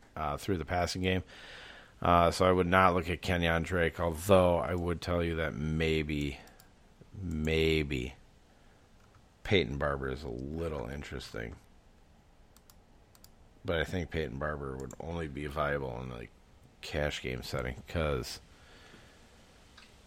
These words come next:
<sighs> so they said, Miami is twenty-second in rush defense D V O A. They're, they're second, though, in, uh, D V O A versus running back in the passing game, twenty-third in points allowed to the position, twenty-five point three and thirty-one point six.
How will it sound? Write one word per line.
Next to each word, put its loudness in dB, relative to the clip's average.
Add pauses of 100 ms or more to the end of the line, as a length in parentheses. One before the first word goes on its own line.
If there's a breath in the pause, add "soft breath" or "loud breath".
(120)
<sighs> -10
so 2
they 8
said, 2
Miami 12
is 6
twenty-second 8
in 4
rush 6
defense 2
D 4
V 4
O 6
A. 8
They're, 2 (300)
they're 2
second, 6
though, 6 (640 loud breath)
in, 6
uh, 6
D 4
V 10
O 12
A 12
versus 4
running 6
back 6
in -2
the 0
passing 4
game, 2
twenty-third 2
in -2
points 0
allowed 4
to -8
the -4
position, 0
twenty-five 2
point -2
three 0
and -2
thirty-one 0
point -6
six. 0